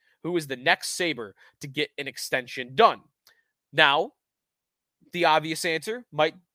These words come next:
appear to be Rasmus Dahlin. Dahlin is going into the final year of his contract in twenty twenty-three twenty-four at six million dollars, and then he will be a restricted free agent.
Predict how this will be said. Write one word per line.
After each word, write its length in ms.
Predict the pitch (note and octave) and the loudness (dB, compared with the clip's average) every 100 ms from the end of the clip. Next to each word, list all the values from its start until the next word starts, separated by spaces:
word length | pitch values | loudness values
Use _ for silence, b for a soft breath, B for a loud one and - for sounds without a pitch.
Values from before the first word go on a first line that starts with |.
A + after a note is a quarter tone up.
| _ - | _ -8
appear 320 | E3 - G3 | -8 -6 -4
to 80 | F#3+ | -4
be 160 | F#3+ G#3 | -4 2
Rasmus 420 | G3+ G3 - F#3+ | 4 4 0 6
Dahlin. 440 | A#3+ A#3 A3+ A#2+ _ B B _ | 8 8 4 -4 _ B B _
Dahlin 360 | D#3+ D#3 E3 F#3 | 4 4 2 -4
is 100 | E3 | 0
going 300 | E3+ F3+ E3 | 2 2 -2
into 260 | D#3+ F3 | -6 -6
the 80 | F3 | -8
final 320 | - D3 D#3+ | -2 0 0
year 140 | F3 F3 | -4 -4
of 40 | |
his 120 | G3 | -4
contract 500 | - D3 D3 D#3+ D#3+ | -2 -2 -2 -4 -6
in 60 | C#3 | -12
twenty 260 | - C#3+ | -12 -12
twenty-three 520 | D3 D#3+ D#3+ D3 C#3 C#3+ | -10 -12 -12 -12 -12 -12
twenty-four 680 | - A#2 D3+ - C3 F3+ _ B B - | -14 -14 -12 -8 -6 -8 _ B B -10
at 140 | B2+ | -8
six 260 | - E3+ - | -8 -10 -8
million 320 | E3 E3+ D#3+ | -6 -6 0
dollars, 520 | C#3+ B2+ D3+ G#3 - b b b | 0 0 -4 -8 -16 b b b
and 140 | C#3 | -2
then 80 | C#3+ | -2
he 80 | E3 | -2
will 100 | D#3+ | -4
be 120 | D3+ | -4
a 60 | D#3 | -4
restricted 500 | D3+ - D3+ C#3+ C#3+ | -6 -10 -10 -10 -12
free 240 | - F#3 | -4 -2
agent. 240 | F3+ C#3 | -2 -4